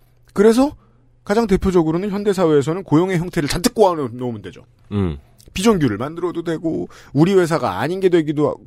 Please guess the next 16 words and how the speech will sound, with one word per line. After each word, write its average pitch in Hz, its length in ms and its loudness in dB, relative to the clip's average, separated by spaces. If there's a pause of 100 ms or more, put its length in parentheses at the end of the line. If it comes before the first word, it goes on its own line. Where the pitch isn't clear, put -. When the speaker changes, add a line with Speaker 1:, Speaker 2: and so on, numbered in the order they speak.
Speaker 1:
되면 165 260 2
하-, 143 200 -2
저, - 120 -10
아닌 135 300 -2
게 190 80 2
되기로, 151 420 2
되기로 139 300 4
만들기로 143 480 0
하-, 147 120 -2 (220)
만들기로 170 400 2
했대고, 117 300 0
말이 107 240 0
이렇게 - 180 -10
꼬이냐, 117 260 -6
오늘따라. - 380 -18 (760)
<coughs> - 440 2